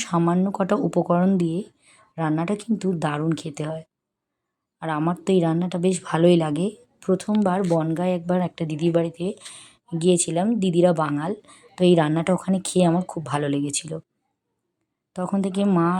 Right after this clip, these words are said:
ইলিশ বেগুন মাঝে মাঝে রান্না করে দিত মাকে বলার পর, তো আমার খুব ভালো লাগে। আশা করছি আপনাদেরও নিশ্চয়ই ভালো লাগবে। নেড়ে চেড়ে কষিয়ে নিয়ে পরিমাণ মতো লবণ দিয়ে দিলাম। এরপর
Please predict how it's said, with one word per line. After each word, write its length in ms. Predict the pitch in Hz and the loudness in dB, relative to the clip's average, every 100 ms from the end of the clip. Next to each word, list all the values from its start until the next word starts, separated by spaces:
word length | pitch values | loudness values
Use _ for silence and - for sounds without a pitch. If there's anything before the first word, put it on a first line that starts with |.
| - 170 | -2 -2
ইলিশ 180 | 180 175 | 0 2
বেগুন 220 | 180 165 175 | 2 4 2
মাঝে 180 | 151 156 | 2 0
মাঝে 140 | 160 175 | -2 -2
রান্না 200 | 156 147 151 | -2 -4 -4
করে 140 | 170 160 | -8 -8
দিত 140 | 156 190 - _ _ _ _ _ | -8 -8 -10 _ _ _ _ _
মাকে 200 | 165 156 175 | -8 -4 -2
বলার 260 | 156 156 156 156 | -2 -4 -6 -6
পর, 120 | 185 - _ _ _ _ _ _ | -8 -10 _ _ _ _ _ _
তো 40 | - | -2
আমার 140 | 165 185 - | 0 0 -4
খুব 120 | 175 156 | -4 -2
ভালো 140 | 147 151 | -2 -4
লাগে। 220 | 147 160 165 _ _ _ _ | -6 -8 -10 _ _ _ _
আশা 260 | - - 196 196 | -8 -4 -2 -2
করছি 220 | 202 - 160 | -4 -4 -4
আপনাদেরও 380 | 156 160 185 202 | -4 -2 -2 0
নিশ্চয়ই 320 | 156 - 170 151 | -2 -4 -8 -8
ভালো 140 | 143 147 | -8 -8
লাগবে। 260 | 147 143 165 - _ _ _ _ _ _ | -10 -12 -18 -20 _ _ _ _ _ _
নেড়ে 260 | 196 196 196 185 | 0 2 2 2
চেড়ে 160 | 202 202 | -2 0
কষিয়ে 340 | 175 175 - 185 | 0 0 -2 0
নিয়ে 140 | 185 208 285 | 0 2 4
পরিমাণ 300 | 196 170 170 165 | 4 4 2 -2
মতো 160 | 160 226 220 | -2 0 2
লবণ 260 | 160 156 151 | 2 0 -2
দিয়ে 120 | 151 147 | -4 -6
দিলাম। 220 | 151 156 156 - _ _ _ _ _ _ _ _ _ _ _ _ _ _ _ _ _ _ _ _ _ _ _ _ _ _ _ _ _ _ _ _ _ _ _ - | -8 -10 -12 -20 _ _ _ _ _ _ _ _ _ _ _ _ _ _ _ _ _ _ _ _ _ _ _ _ _ _ _ _ _ _ _ _ _ _ _ -6
এরপর 220 | 175 175 | -2 0